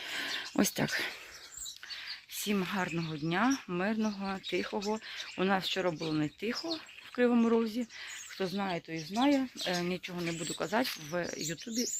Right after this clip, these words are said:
не можна про таке нічого розмовляти. Переходьте в мій TikTok, підписуйтесь на, в Instagram, Facebook. Я там більше висловлююся. Е, хто думає, що я...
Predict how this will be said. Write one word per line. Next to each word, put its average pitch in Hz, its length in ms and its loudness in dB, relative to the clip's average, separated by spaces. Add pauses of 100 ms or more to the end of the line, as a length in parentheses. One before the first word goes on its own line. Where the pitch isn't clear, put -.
не 175 100 -2
можна 147 440 -2 (340)
про - 120 -18
таке - 260 -8
нічого 147 300 -2
розмовляти. 180 500 2 (380)
Переходьте 165 880 -2 (160)
в 160 140 -8
мій 220 120 4
TikTok, - 720 -2
підписуйтесь 196 720 -2
на, 175 180 -4
в 156 180 -12
Instagram, 220 640 2
Facebook. 165 540 -4 (320)
Я 185 100 2
там 196 180 0
більше 175 340 -2
висловлююся. 202 840 0 (600)
Е, 170 340 -4
хто - 360 2
думає, 185 440 0
що - 160 -2
я... 170 240 4